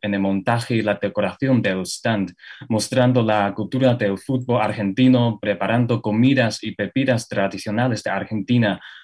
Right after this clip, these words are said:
como lo es el mate y el arroz con leche, y aprendiendo a bailar el tango, que es la música tradicional de Buenos Aires.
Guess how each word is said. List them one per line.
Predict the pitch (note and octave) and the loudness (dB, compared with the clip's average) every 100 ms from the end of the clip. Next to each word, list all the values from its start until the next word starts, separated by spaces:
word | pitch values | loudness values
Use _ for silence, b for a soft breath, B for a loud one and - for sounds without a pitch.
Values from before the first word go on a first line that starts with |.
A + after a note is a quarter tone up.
| B | B
como | G#2+ A2 G2+ | -2 0 0
lo | G2 G2+ | 0 -2
es | G#2 - - | -4 -6 -4
el | G2+ G2 | -2 0
mate | G2+ A#2+ B2 B2 G#2+ | 0 2 2 0 -2
y | G2+ | 0
el | F#2+ G#2+ | -2 -2
arroz | F#2+ G2 A2 A#2 A#2 | -2 -2 -2 -4 -4
con | G#2+ G2 | -4 -2
leche, | A2+ A#2 G#2 E2+ - B B A#2+ | -2 -2 -6 -8 -10 B B 0
y | |
aprendiendo | G#2+ G#2+ G#2+ C3 B2+ | 0 0 2 4 4
a | G#2+ G#2 | 4 0
bailar | G2+ G2+ G#2+ A#2 | 0 0 0 0
el | A2 G2 F#2+ | 0 -2 -2
tango, | A#2+ B2+ A#2+ G#2 | 2 2 2 0
que | G#2+ | -2
es | G2+ | -2
la | G#2+ | 0
música | A#2 B2 A#2 G#2+ | 0 0 0 -2
tradicional | - F#2+ - G#2 G#2 B2 G#2 | -2 -4 -4 -4 0 2 0
de | |
Buenos | G#2 G2 G2 G2 | -2 -2 -2 -2
Aires. | A#2 A#2+ G#2+ F#2 - | 0 0 0 -4 -8